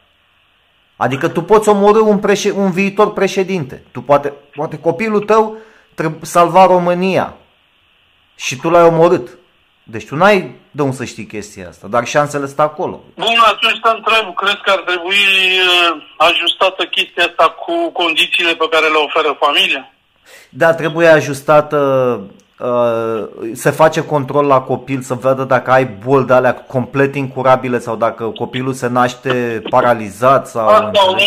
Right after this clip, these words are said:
Speaker 2: unul, și doi, dacă familia are resurse, să nu
Speaker 1: Așa.
Speaker 2: cumva
Speaker 1: În cazul
Speaker 2: fac o
Speaker 1: ăsta
Speaker 2: grămadă de copii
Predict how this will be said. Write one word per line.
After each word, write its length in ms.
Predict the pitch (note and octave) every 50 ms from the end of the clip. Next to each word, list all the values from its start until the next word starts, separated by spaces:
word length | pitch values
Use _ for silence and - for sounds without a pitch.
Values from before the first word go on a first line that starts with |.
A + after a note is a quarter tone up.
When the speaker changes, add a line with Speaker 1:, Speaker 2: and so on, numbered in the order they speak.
| -
Speaker 2:
unul, 180 | B3 B3 B3 B3 B3 -
și 120 | - A3 G3+
doi, 200 | - G#3+ A3+ A#3 A#3
dacă 320 | A3+ A3+ A3+ A#3 G#3+ - - G#3+
familia 320 | G#3+ G#3+ A3+ A3+ A3+ A3+ A3+
are 120 | A3+ A#3 A3+ A3+ A#3
resurse, 420 | A3+ - - - A#3+ A3 - - A3 G3+ - -
să 80 | - E3+ F3+ G3+
nu 80 | G#3 G#3 G#3 G#3+ G#3+ G#3 G#3 G3+ - G3+
Speaker 1:
Așa. 240 | F3 D#3 - - G2+ - _ -
Speaker 2:
cumva 260 | - G#3 - D#3+ F#3+
Speaker 1:
În 120 | A3 A3 A3
cazul 440 | - G#3 G#3 G#3 G#3 G3+ E3+ F#3
Speaker 2:
fac 100 | F#3 F3+
o 60 | F3+ F#3
Speaker 1:
ăsta 300 | F#3 F#3+ G3+ G3 G#3 G#3
Speaker 2:
grămadă 360 | A3 A3 G#3 G3+ G3+ G3 G3 -
de 80 | F#3+ F3
copii 800 | D#3 F3+ E3 D#3+ E3 E3 F#3 G3+ G#3+ A3+ A#3 A#3 A#3 - - -